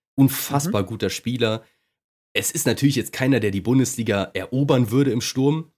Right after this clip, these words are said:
Speaker 1: aber ich glaube, das wär jemand, der sich da durchaus zum absoluten Stammspieler funktionieren würde.
Speaker 2: Hundert Prozent.
Speaker 1: Ähm,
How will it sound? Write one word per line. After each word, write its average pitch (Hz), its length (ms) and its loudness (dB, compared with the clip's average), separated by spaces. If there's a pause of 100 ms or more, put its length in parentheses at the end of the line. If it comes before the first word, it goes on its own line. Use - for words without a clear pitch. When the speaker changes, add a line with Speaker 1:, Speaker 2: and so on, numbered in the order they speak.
(180)
Speaker 1:
aber 98 100 -4
ich - 100 -4
glaube, 113 200 2
das 101 160 -2
wär 101 80 -2
jemand, 107 300 -2
der 98 80 0
sich 92 180 -6
da 92 200 -2
durchaus 107 600 -2
zum 92 160 -6
absoluten 95 360 -6
Stammspieler 87 640 -4 (360)
funktionieren 90 540 -2
würde. 90 400 -2
Speaker 2:
Hundert 85 320 -6
Prozent. 107 280 -16
Speaker 1:
Ähm, 107 60 -16